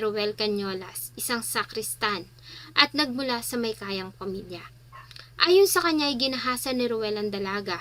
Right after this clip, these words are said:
habang siya ang nagsilbing lookout. Nang matapos ang kaibigan ay sabay nilang inilunod si Roxanne bago nila ito iniwan. Ayon kay Dominier ay tumulong lamang siya sa paglunod kay Roxanne dahil sa tinakot siya ni Roel at ito umano ang nanggahasa at ang mastermind sa nangyari sa dalaga.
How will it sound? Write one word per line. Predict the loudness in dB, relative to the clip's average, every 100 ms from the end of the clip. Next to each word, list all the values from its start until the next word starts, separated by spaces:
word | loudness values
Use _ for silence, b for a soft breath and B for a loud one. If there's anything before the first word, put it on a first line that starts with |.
| 2
habang | 2 2 0
siya | 0 0
ang | 0
nagsilbing | -2 -4 -6 -2 0 0 -2
lookout. | -2 -2 -4 2
Nang | 6 8
matapos | 8 8 6 4 -2
ang | -2
kaibigan | -4 -2 -2 -2 -2
ay | -4 -4
sabay | 0 2 4
nilang | 4 0 -2
inilunod | -2 -2 0 2 2 0
si | -2
Roxanne | -2 -4 -4 -4
bago | 0 0 2 0
nila | 0 -2
ito | -4 -8
iniwan. | -6 -6 -6 -8 -10 -14 -20 -20 -20 B B B 2
Ayon | 4 4
kay | 6 6
Dominier | 4 2 2 0 0
ay | -2
tumulong | -2 0 0 0 -2
lamang | -2 -4 -4
siya | -6 -6
sa |
paglunod | -4 -2 -2 0 -2 -2
kay | -2 -2
Roxanne | -2 -4 -4 -4 -8 B B B
dahil | 2 4 6 4
sa | 0
tinakot | -2 -2 0 0 -2
siya | 0 0
ni | 0
Roel | 0 0 -2 -2 -4
at | -6 -4
ito | -2 0
umano | 0 -2 -2
ang | -2 -2
nanggahasa | -2 -4 -4 -4 -4 -4 -2
at | -4 -4
ang | -6
mastermind | -6 -6 -6 -4 -2 -2 -2
sa | -4 -4
nangyari | -4 -4 -8
sa | -10 -10 -10
dalaga. | -12 -16 -18